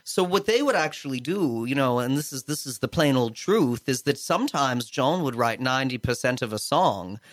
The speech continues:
and then, you know, he'd play it for Paul, and Paul would have one or two suggestions,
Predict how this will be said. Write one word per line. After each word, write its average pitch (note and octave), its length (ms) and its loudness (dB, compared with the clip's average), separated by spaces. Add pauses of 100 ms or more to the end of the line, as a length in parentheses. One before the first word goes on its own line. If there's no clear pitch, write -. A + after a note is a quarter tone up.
(340)
and C#3 220 2
then, D#3 400 2
you D3 100 -4
know, C3 220 2
he'd B2 200 -4
play D#3+ 320 2
it D#3 160 -4
for A#2+ 160 -6
Paul, A2 320 0
and A#2 80 -6
Paul C#3+ 200 0
would C3+ 100 -4
have A#2+ 240 -4
one C3+ 180 0
or C3 60 -2
two B2+ 180 -8
suggestions, A2 1000 -6